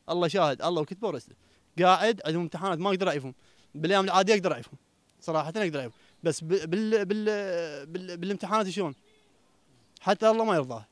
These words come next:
يعني خلوا الله بين عيونكم. اللي سيد حسين واللي سيد فلان واللي مدري هو واللي هاي. ومشلبين، صار لهم أربع انتخابات هم مستمرين. كان عناد وكان سيد حسين وكان الفيصل النائل وكان مدري هو وكان جبير وكل شيء ماكو.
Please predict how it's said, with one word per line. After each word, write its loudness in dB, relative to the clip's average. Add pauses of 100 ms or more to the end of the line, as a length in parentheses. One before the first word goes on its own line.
(120)
يعني -8
خلوا 0
الله 2
بين 0
عيونكم. -4 (560)
اللي -2
سيد 0
حسين -6
واللي -2
سيد -4
فلان -4
واللي -4
مدري -2
هو -2
واللي -6
هاي. -8 (320)
ومشلبين، -2
صار 0
لهم -4
أربع 0
انتخابات -2 (360)
هم -2
مستمرين. -4 (840)
كان 4
عناد 2
وكان 0
سيد 0
حسين -4
وكان 2
الفيصل -2
النائل 2
وكان -2
مدري 0
هو 2
وكان 2
جبير 0
وكل -6
شيء -6
ماكو. -8